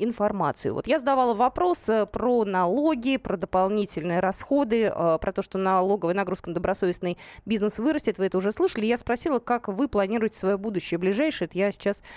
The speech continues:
адресовала вопрос тем, кто занимается бизнесом. А, так, э, у нас, э,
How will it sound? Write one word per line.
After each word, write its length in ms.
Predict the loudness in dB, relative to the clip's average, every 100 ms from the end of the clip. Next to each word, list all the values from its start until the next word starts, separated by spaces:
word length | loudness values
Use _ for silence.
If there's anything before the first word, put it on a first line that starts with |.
| -16 -6
адресовала 580 | -2 0 2 2 2 2
вопрос 280 | 0 0 -2
тем, 180 | -6
кто 480 | -2 2 2 2 0
занимается 460 | -2 0 0 -2 -4
бизнесом. 500 | -4 -4 -6 -8 -12 -16 -16 -14 -2
А, 180 | 0 2
так, 380 | 2 0 2
э, 20 | 2
у 320 | 4 2 2
нас, 320 | 0 -2 0
э, 160 | 0